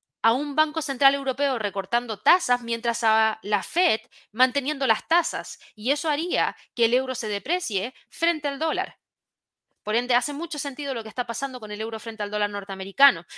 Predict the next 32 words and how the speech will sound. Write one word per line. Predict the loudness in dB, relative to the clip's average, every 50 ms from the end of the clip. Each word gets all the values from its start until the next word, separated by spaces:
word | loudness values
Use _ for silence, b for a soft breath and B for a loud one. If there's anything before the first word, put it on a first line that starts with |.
| B B B B
La | 2 4 4
libra | 6 4 4 4 4 2
frente | 2 0 -6 -2 0
al | -2 0
dólar | 2 2 2 2
norteamericano, | 2 0 -4 -2 -2 -2 -2 -2 -4 -2 2 4 4 4 4 0 -4
bueno, | -2 -2 -4 -4 -2 0
aquí | 0 0 0 -2 -4 -4 -2 0 0
el | 0 0
movimiento | 0 -2 -4 -4 -4 -4 -6 -6
hacia | -6 0 0
la | 2
baja | 2 4 4 2
también | 0 0 -2 -4 -4 -6
está, | -6 -4 _ 2 2 2
pero | 4 0 -2
a | -2
diferencia | -2 -4 -4 -4 -4 -4 -4 -2 0 0
del | 0 0 -2
euro | -4 -4 -4 -4
dólar, | -2 0 0 0
aquí | 0 0 -2 -6
no | -6 -6 -4
tenemos | -4 -4 -4 -4 -6 -6 -6 -6 -6 -8 -8
una | -6 -8 -6
tendencia | -6 -8 -8 -8 -8 -8 -6 -8
tan | -8 -4
marcada | -4 -4 -4 0 0 0 0
hacia | 0 -2 0 0
la | 2
baja. | 4 4 4 4 2 -4
Aquí, | -6 -6 -8 -10 -10 -10